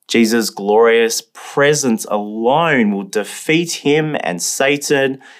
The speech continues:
and all lies. And while we don't know specifics about our future, including hardships or any satanic figures,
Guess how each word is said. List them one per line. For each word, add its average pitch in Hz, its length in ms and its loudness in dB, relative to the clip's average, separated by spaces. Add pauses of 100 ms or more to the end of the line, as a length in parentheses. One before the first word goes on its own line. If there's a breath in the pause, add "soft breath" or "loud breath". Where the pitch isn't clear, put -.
(160 loud breath)
and 98 180 0
all 113 320 0
lies. - 640 -8 (1080)
And 113 140 2
while 135 180 4
we 143 180 4
don't 151 280 0
know 151 200 0
specifics - 680 -6
about - 240 0
our - 120 0
future, 156 680 -2 (580 soft breath)
including 110 540 0
hardships 135 840 0
or - 140 2
any 127 240 2
satanic - 880 -2
figures, 143 880 0